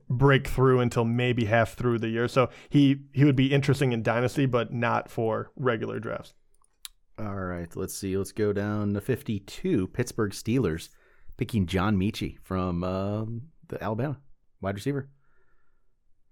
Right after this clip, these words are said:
Speaker 2: He tore his A C L in December, which is the
Speaker 1: <laughs>
Speaker 2: problem. He had ninety-six catches, eleven hundred yards, eight touchdowns before that.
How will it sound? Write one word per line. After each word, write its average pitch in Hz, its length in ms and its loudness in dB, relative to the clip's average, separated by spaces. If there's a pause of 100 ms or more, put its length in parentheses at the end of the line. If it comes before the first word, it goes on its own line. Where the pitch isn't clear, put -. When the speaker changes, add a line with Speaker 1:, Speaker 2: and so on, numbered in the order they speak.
(200)
Speaker 2:
He 117 140 -4
tore 127 200 2
his 104 100 4
A 113 100 4
C 110 160 -2
L 104 120 4
in 92 120 2
December, 95 800 -4 (200)
which - 200 -2
is 147 140 2
the 73 100 -4
Speaker 1:
<laughs> - 20 -14
Speaker 2:
problem. 78 360 0
He 120 60 -4
had 104 120 2
ninety-six 139 520 0
catches, 98 360 0
eleven 95 320 -2
hundred 104 180 0
yards, 87 380 -2
eight 95 180 -8
touchdowns - 560 -6 (520)
before 85 400 -4
that. 80 320 -4